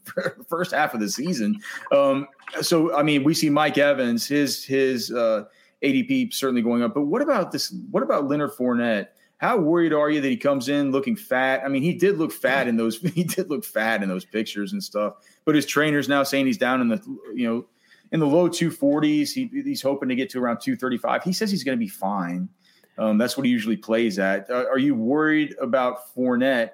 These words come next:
And what do you think about Rachaad White? Because he's getting talked up a little bit as a dude that could,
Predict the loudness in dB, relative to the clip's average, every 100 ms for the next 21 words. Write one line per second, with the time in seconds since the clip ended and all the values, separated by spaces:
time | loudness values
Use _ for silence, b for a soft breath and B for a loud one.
0 | -2 0 2 0 -2 -8 b b b _
1 | -4 2 2 4 2 2 2 0 0 2
2 | 2 2 2 2 0 -4 -6 -4 -2 0
3 | 0 0 0 -2 -2 0 0 0 0 0
4 | -2 -2 -2 -2 -4 -2 0 0